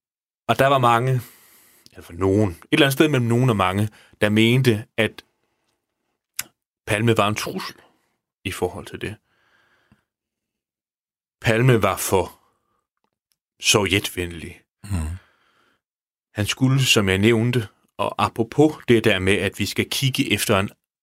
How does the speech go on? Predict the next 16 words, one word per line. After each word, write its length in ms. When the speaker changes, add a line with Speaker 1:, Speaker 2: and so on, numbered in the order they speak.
Speaker 1:
eller 120
man 160
i 20
hvert 120
fald 160
kan 240
kigge 380
efter 220
en 100
aktuel 400
baggrund 380
for, 160
hvorfor, 240
hvorfor 180
mordet 300
sker. 280